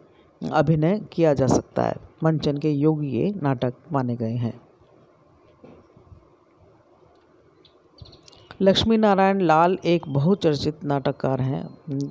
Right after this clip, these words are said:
इनका नाम बहुत ही प्रसिद्ध है इस, इस युग के नाटककारों में। इनके नाटक हैं अंधा कुआं, दर्पण, मादा कैक्टस, सूर्यमुख,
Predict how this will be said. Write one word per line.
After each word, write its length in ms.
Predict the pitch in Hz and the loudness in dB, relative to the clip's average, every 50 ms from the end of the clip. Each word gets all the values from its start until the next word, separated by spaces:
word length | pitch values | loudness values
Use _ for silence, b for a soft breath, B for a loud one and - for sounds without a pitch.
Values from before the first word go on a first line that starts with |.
| - | -8
इनका 300 | - 143 139 139 - 143 | -8 -8 -8 -4 -4 -4
नाम 380 | 135 131 131 131 135 139 135 131 | -4 -2 -4 -4 -4 -6 -6 -4
बहुत 280 | 135 143 143 143 - 147 | -2 -2 -2 -2 -2 -4
ही 260 | 139 160 170 165 151 - - B B B B B B B B - | -2 -2 -2 -2 -4 -8 -18 B B B B B B B B -2
प्रसिद्ध 340 | - 160 160 - - 208 175 | 2 2 4 6 4 4 4
है 300 | 175 175 170 175 170 - - 156 139 143 143 147 151 - 156 156 | 4 2 4 2 0 0 -4 -8 -10 -8 -6 -6 -6 -4 -2 -2
इस, 140 | 147 151 - - - | -2 -2 -4 -6 -4
इस 220 | 156 151 147 - | -4 -4 -2 -2
युग 220 | 151 147 143 143 - | -2 -2 -2 -2 -2
के 100 | - 143 | -4 -2
नाटककारों 560 | 135 139 135 - 143 131 - 131 131 139 135 | -2 -2 -4 -4 -4 -2 -2 -2 -2 0 0
में। 160 | 147 196 233 214 - B B B B B B B B _ _ - - _ - - - - - B B B B B B B B B B B B B - - | -2 -2 -4 -4 -8 B B B B B B B B _ _ -20 -20 _ -20 -20 -20 -20 -20 B B B B B B B B B B B B B -8 -2
इनके 300 | 214 220 208 196 254 254 | 0 0 2 4 4 4
नाटक 320 | 214 208 196 180 220 208 - | 4 4 4 6 4 4 4
हैं 440 | - 175 185 196 196 196 196 202 - - - - - - - - - | 2 2 2 4 4 2 2 0 -2 -4 -12 -20 -20 -20 -10 -2 0
अंधा 340 | 180 180 175 165 180 180 170 | 2 2 4 4 4 4 2
कुआं, 680 | 160 - - 165 165 165 160 160 165 165 160 160 160 - 160 - - 165 143 | 2 0 0 2 4 4 4 4 4 4 2 2 0 -2 -6 -8 -8 -2 2
दर्पण, 600 | 170 160 160 160 160 175 165 165 165 160 160 - - | 4 4 4 4 4 4 4 4 4 0 -2 -4 -2
मादा 360 | - 156 160 156 151 165 156 | 2 4 4 4 4 4 2
कैक्टस, 720 | 151 - 156 147 143 - - - 170 165 165 160 - - - - - - | 2 2 2 0 0 0 0 2 4 4 4 4 2 -2 -6 -8 -14 -12
सूर्यमुख, 960 | - - - - 185 175 175 165 170 165 156 156 165 175 165 - - 175 165 | -10 -6 0 2 4 6 6 6 6 4 4 4 2 2 2 2 0 0 0